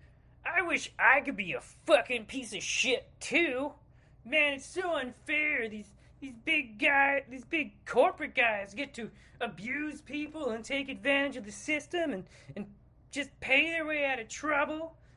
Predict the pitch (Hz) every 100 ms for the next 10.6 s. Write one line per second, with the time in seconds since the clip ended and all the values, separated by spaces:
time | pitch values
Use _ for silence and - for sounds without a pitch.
0 | - 285 339 320 311 302 302 294 - -
1 | - - - - - _ - - - -
2 | 415 - 240 208 - - - - - -
3 | 320 359 359 - 262 202 247 233 269 -
4 | 330 302 247 277 339 240 175 139 113 101
5 | - - - 214 208 - 226 - - -
6 | - 175 170 175 185 151 139 131 101 -
7 | - - - 147 151 - - 156 160 147
8 | 156 175 208 196 180 160 151 170 165 156
9 | 151 - 131 - 143 127 - 95 85 -
10 | - - - - - 196